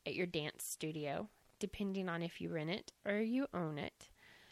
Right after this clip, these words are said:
Community centers such as the Y M C A or church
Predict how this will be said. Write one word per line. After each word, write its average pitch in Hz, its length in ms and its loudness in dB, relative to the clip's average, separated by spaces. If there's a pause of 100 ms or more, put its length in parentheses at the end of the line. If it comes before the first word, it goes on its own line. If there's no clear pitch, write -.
(360)
Community 254 540 6
centers 220 520 2
such - 240 -4
as 196 120 -2
the 196 160 2
Y 170 180 4
M 196 160 2
C 180 320 0
A 160 420 2 (480)
or 220 60 2
church - 420 -2